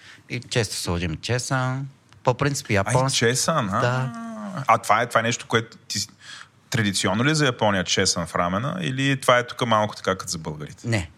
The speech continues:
Speaker 1: за Япония традиционно повечето места сложим чесан. Даже с-, някой рамен ресторант слагат слабо настърган чесан. А, при нас е, м,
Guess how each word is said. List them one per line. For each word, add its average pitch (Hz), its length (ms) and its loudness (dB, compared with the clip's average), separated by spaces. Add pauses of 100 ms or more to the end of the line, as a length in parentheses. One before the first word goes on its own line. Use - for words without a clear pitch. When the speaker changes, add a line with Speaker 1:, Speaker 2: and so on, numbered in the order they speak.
Speaker 1:
за 107 320 2
Япония 131 480 2
традиционно 113 600 0
повечето 110 560 0
места 113 460 2
сложим 104 380 0
чесан. - 440 -4
Даже 107 340 0
с-, - 180 -6 (400)
някой 90 800 2
рамен 90 400 2
ресторант 110 360 -2
слагат 98 400 0
слабо 90 580 2 (360)
настърган 80 680 0
чесан. 175 500 -2 (800)
А, 120 440 2
при 131 120 2
нас 156 240 2
е, 127 360 2 (340)
м, 110 1120 0